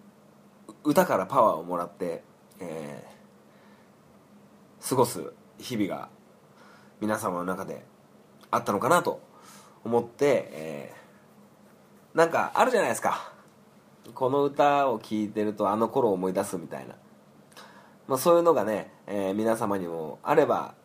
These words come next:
何かこう少し思い出してもらって、えー、少し昔の話を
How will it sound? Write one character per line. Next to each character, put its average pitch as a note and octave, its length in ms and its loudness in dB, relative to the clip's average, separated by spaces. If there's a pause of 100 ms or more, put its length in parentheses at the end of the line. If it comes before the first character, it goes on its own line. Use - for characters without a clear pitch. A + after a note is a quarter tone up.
何 G2 220 -2
か F2 100 -6
こ E2+ 320 -2
う - 20 -10
少 - 140 -4
し E2+ 320 -4
思 G2 240 0
い G2+ 40 0
出 G2+ 100 2
し - 80 -6
て F#2 80 -4
も E2 120 -6
ら E2 60 -6
っ E2 40 -10
て、 - 300 -4 (420)
え D#2 480 -8 (1040)
ー、 - 140 -8
少 B3+ 80 2
し - 400 2
昔 B2 360 -2
の A2 120 0
話 G#2+ 340 -4
を E2 260 -4